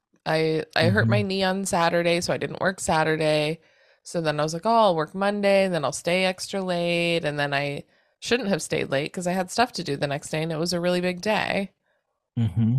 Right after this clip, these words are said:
Speaker 1: Just balancing work and nurturing myself with, and going to my appointments, and it's just hard to do all the things.
Speaker 2: Yeah.
Speaker 1: I just shouldn't have
Speaker 2: Yeah.
Speaker 1: worked late. Like, I didn't make enough money, so I was like, "I'll just stay."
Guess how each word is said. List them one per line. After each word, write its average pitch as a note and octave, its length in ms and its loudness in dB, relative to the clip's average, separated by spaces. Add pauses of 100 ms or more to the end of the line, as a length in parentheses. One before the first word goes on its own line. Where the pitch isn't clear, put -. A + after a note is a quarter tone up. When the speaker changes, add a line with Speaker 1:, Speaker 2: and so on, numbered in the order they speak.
(120)
Speaker 1:
Just - 200 -14
balancing E3 760 -2
work D#3 420 0 (120)
and D#3 600 -6 (680)
nurturing D#3 440 -4
myself D3 540 0
with, - 320 -10 (640)
and F2 440 -8 (440)
going D#3 200 -4
to - 100 -12
my D#3 80 -4
appointments, D#3+ 760 -8
and D#3 380 -10 (1120)
it's E3 140 -10
just B3 180 -6
hard G3 220 0
to F3+ 100 -4
do E3 140 -2
all D#3+ 140 0
the D3+ 120 -6
things. - 800 -8 (400)
Speaker 2:
Yeah. A2 400 2 (1400)
Speaker 1:
I E3 80 -2
just E3 160 -4
shouldn't A2 180 4
have G#2 80 2
Speaker 2:
Yeah. - 20 -2
Speaker 1:
worked D#3+ 240 -2
late. G#2 180 -6
Like, D3 160 -6
I D3 60 -2
didn't D3+ 180 -6
make D#3 180 -4
enough - 220 -8
money, D3+ 240 -2
so - 140 -6
I - 120 -6
was - 160 -4
like, - 120 -8
"I'll G3 120 0
just G3 160 -8
stay." G3+ 520 0